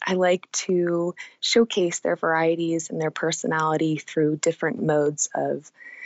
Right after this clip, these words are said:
my, how I can express that. So gardening is a huge part of it. Roses kind of tricked me into gardening.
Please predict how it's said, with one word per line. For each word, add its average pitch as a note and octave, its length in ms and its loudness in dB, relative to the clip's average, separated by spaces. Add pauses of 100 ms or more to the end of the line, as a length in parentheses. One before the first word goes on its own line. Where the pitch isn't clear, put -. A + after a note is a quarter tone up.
(680)
my, C#3+ 560 0 (880)
how E3 180 0
I D#3 60 4
can D#3 200 -2
express - 460 0
that. - 440 -10
So C#3+ 680 0 (840)
gardening D3 680 0
is D#3+ 200 -2
a D#3 40 -2
huge E3 340 -2
part C#3+ 200 -2
of D3 100 -6
it. - 140 -2
Roses E3 460 2
kind E3 300 -2
of D3+ 240 -4
tricked - 320 -6
me F3+ 120 2
into G3+ 180 2
gardening. A#3 500 4